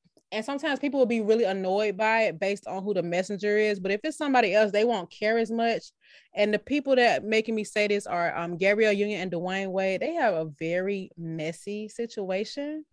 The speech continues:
And it's always been really messy, but I think because people really admire Gabrielle Union and Dwayne Wade and they're very polished, it doesn't seem as messy. So, um,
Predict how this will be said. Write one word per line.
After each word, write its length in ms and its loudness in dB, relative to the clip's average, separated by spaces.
And 80 -2
it's 100 -4
always 280 4
been 160 2
really 180 4
messy, 300 0
but 120 2
I 60 4
think 220 -4
because 280 -4
people 280 -2
really 200 2
admire 440 2
Gabrielle 360 0
Union 320 -4
and 40 -8
Dwayne 300 -6
Wade 220 2
and 80 -2
they're 120 -2
very 220 -2
polished, 520 -2
it 100 2
doesn't 300 6
seem 420 -4
as 220 -2
messy. 400 -8
So, 320 0
um, 540 -4